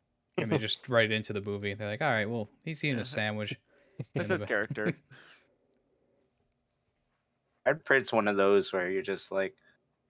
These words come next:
Speaker 3: I don't know, like, you can't just pin him down because he does so many different genres where you could,
Speaker 2: Yeah.
Speaker 3: like, compared to, like, Jason Statham, you're like, "Oh, yeah, fighting movie. Yeah, yeah, he's in an
Speaker 2: Yeah.
Speaker 3: action movie, you know?"
Speaker 1: Yeah, fighting,
Speaker 3: <laughs>
Speaker 1: shooting, yeah. <laughs>
Speaker 3: Yeah.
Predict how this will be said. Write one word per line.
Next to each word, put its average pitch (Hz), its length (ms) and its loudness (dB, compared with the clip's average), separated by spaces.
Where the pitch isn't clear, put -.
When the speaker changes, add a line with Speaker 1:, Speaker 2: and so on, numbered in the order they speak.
Speaker 3:
I - 140 2
don't 247 120 -2
know, 240 140 8
like, 135 300 2
you 107 80 -10
can't 165 280 0
just 135 220 -2
pin 143 200 4
him 139 120 4
down 143 240 4
because - 240 -6
he 123 80 -4
does 113 260 0
so - 180 2
many 123 200 -2
different 107 340 -4
genres 92 640 -2
where 90 160 -2
you 98 80 -2
could, - 120 -2
Speaker 2:
Yeah. 73 120 0
Speaker 3:
like, - 300 -12
compared 120 340 2
to, 117 60 0
like, 95 160 -2
Jason 107 280 -4
Statham, 95 520 -2
you're 92 120 0
like, 92 160 0
"Oh, 233 120 10
yeah, 214 220 6
fighting 151 360 2
movie. 87 300 -12
Yeah, 151 260 0
yeah, 143 260 -4
he's 160 160 -12
in 151 140 -6
an 104 80 -4
Speaker 2:
Yeah. 113 60 -4
Speaker 3:
action - 280 -12
movie, 87 220 -12
you 92 60 -12
know?" - 80 -4
Speaker 1:
Yeah, 95 160 -6
fighting, 156 380 2
Speaker 3:
<laughs> - 20 -4
Speaker 1:
shooting, 120 520 2
yeah. 101 280 -4
<laughs> - 40 -12
Speaker 3:
Yeah. 135 140 -4